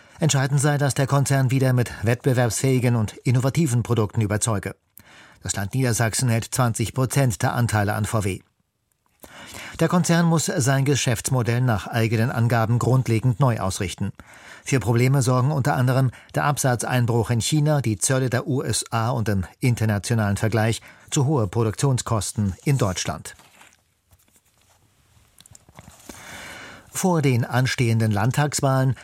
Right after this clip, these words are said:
warnt der Bundesverband der deutschen Industrie vor einer Regierungsbeteiligung der A F D. Diese hielte man für fatal, sagte B-D-I-Hauptgeschäftsführerin Gönner dem Redaktionsnetzwerk Deutschland.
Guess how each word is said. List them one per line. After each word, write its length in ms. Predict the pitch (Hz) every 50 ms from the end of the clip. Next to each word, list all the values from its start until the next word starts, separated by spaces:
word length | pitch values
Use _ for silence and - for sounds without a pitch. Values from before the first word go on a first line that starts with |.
| - _ _ _
warnt 400 | - 113 127 143 165 160 - -
der 160 | 139 127 117
Bundesverband 800 | 95 120 147 170 185 175 - - 160 139 113 120 120 127 113 -
der 140 | 139 120 110
deutschen 400 | 107 117 117 113 - - 139 127
Industrie 640 | 120 113 120 113 - - - 123 127 131 139 - -
vor 180 | - - -
einer 320 | 165 131 123 120 113 110 104
Regierungsbeteiligung 1120 | 113 101 - 135 156 139 143 135 120 - - 127 110 - 117 110 107 113 104 110 110 104
der 180 | - - -
A 180 | 107 104 117 113
F 120 | 101 -
D. 180 | - 143 120 101 - _ _ - - - - - - - - - - - -
Diese 320 | - 147 151 135 165 160 156
hielte 360 | 143 123 143 165 151 151 143
man 180 | 131 131 127 117
für 140 | - -
fatal, 460 | 117 139 143 - 160 147 117 101 98 85 90 -
sagte 440 | - 117 123 120 107 98 - 120 113
B-D-I-Hauptgeschäftsführerin 1600 | 95 113 101 120 151 143 123 104 98 113 113 - - 120 104 - 117 110 101 - - - 127 120 110 113 113 98 107 110 104 107
Gönner 340 | - 117 117 117 117 117 107 - - - - -
dem 200 | 127 123 117 113
Redaktionsnetzwerk 1040 | 101 110 113 113 110 101 - - 131 123 113 - - 117 107 101 - 113 98 95 -
Deutschland. 520 | - 123 120 113 - - 95 87 - -